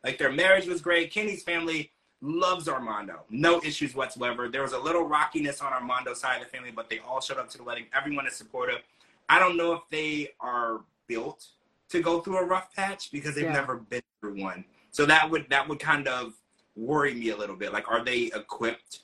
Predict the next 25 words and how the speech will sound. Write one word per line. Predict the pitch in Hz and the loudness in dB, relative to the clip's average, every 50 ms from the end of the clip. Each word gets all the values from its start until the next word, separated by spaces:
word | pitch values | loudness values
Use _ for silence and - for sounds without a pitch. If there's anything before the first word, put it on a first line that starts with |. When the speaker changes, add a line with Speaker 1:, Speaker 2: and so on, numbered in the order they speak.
| _ - | _ -12
Speaker 1:
to | - 123 | -10 -10
deal | 107 98 110 110 113 113 117 120 127 123 | -10 -4 0 0 2 2 2 -2 -2 -4
with | 123 131 131 127 - - | -4 -6 -6 -6 -6 -6
going | 131 127 131 131 135 135 | -4 -2 -2 -2 -4 -4
through | 143 139 135 | -4 -4 -4
something | - 147 143 143 147 143 135 127 | -2 -2 -2 -2 -2 -4 -4 -4
difficult? | 143 143 - 165 151 160 156 151 131 | -6 -6 -6 -6 -4 -4 -4 -2 -4
Because | 131 127 - 135 127 120 - - - _ _ _ _ _ _ _ _ _ - - - | -6 0 2 2 2 2 -2 -10 -16 _ _ _ _ _ _ _ _ _ -20 -12 -10
it's | 135 117 120 | -8 -8 -2
been | 123 143 139 135 - | 0 0 0 0 0
pretty | - 175 175 170 151 143 | 0 2 2 2 2 -2
smooth | - - - - _ _ _ - 139 139 143 135 117 - | -4 -8 -10 -12 _ _ _ -6 -4 -4 -4 -4 -6 -8
sailing | - - - 131 135 120 110 92 82 80 78 - | -8 -6 -2 -2 0 0 -2 -4 -6 -8 -12 -2
Speaker 2:
Yeah. | 180 180 175 | 0 2 2
Speaker 1:
since | - 110 - | 2 0 0
they | - 107 104 | -2 -4 -4
started. | - - 143 170 139 - - - - - _ _ _ _ _ _ _ _ | -4 -2 2 2 2 2 0 -6 -14 -20 _ _ _ _ _ _ _ _
Speaker 2:
But | - 254 247 - - | -4 -4 -4 -2 0
also, | 240 269 294 302 - - 240 220 196 175 - - _ _ _ _ _ _ - | 2 2 2 2 0 -4 -4 -2 -4 -4 -6 -12 _ _ _ _ _ _ -14
a | - 196 | -14 -14
thing | 180 - 214 214 214 214 | -12 -10 -10 -10 -8 -10
that | 202 180 | -10 -8
bothers | 185 190 202 202 190 180 185 | -8 -8 -8 -8 -10 -12 -12
me | 214 233 226 220 | -12 -12 -12 -12
is, | 175 - 185 190 185 180 170 - | -12 -12 -12 -10 -10 -12 -14 -16